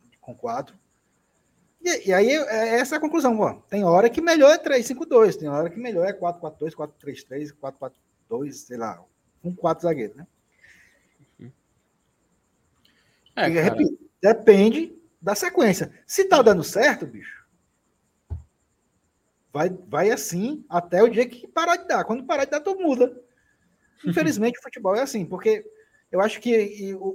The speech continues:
Speaker 1: o que importa, na verdade, o que vai definir se o time é um time vitorioso ou não, não é a questão de, de usar um,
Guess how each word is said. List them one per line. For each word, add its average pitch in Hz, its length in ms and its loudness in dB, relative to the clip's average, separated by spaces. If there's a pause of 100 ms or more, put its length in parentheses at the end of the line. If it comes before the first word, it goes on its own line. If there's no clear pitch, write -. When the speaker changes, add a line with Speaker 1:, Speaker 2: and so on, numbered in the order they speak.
Speaker 1:
o 185 40 -8
que 254 120 -12
importa, 226 560 -2
na 160 140 -4
verdade, 156 420 -4
o - 20 -20
que 190 100 -14
vai 175 120 0
definir 180 640 -4
se 170 160 -12
o 139 60 -12
time 151 320 -10
é 139 40 -6
um 143 100 -8
time 147 280 -12
vitorioso 135 1000 -4
ou 123 100 -16
não, 151 320 -12 (680)
não 320 200 -6
é 156 540 -2 (500)
a - 60 -20
questão 147 340 -8
de, 147 280 -2
de 139 100 -6
usar 139 640 -2
um, 127 300 -14